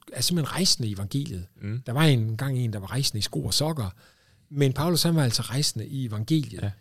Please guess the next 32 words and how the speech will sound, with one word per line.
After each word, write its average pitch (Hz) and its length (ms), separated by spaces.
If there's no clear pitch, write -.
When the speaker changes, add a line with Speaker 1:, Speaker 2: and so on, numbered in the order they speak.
Speaker 1:
Og 156 160
det 254 140
evangelium, 160 500
som 135 120
man 131 80
så 160 100
tager 139 180
rundt 156 180
med, 139 160
særligt 165 520
i 127 40
Grækenland, 123 680
fører 147 380
så 139 220
til 135 400
en, 127 340
øh, 107 380
en 117 100
stor 165 240
krise. 143 600
Øh, 104 500
så 135 200
evangeliet 120 520
bliver 123 140
også 127 140
for 127 80
Paulus 123 360
kriseevangeliet, 110 1040
Speaker 2:
Mm. 98 160
Speaker 1:
Korinth-evangeliet. 110 800
Øh, 120 440
og, 120 220